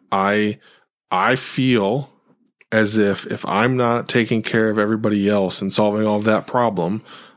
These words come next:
I'm not doing my job. Where I get in trouble,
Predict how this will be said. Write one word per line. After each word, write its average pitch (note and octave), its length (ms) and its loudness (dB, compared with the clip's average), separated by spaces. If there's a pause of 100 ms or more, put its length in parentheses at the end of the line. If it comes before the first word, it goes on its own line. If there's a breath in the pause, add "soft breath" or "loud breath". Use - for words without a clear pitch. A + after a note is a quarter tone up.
(140 loud breath)
I'm G#2+ 180 2
not G#2+ 240 2
doing G#2 240 2
my F#2 120 -2
job. G2+ 340 -2
Where A2 200 2
I G#2 120 4
get A#2+ 220 2
in G#2 120 2
trouble, G2 640 0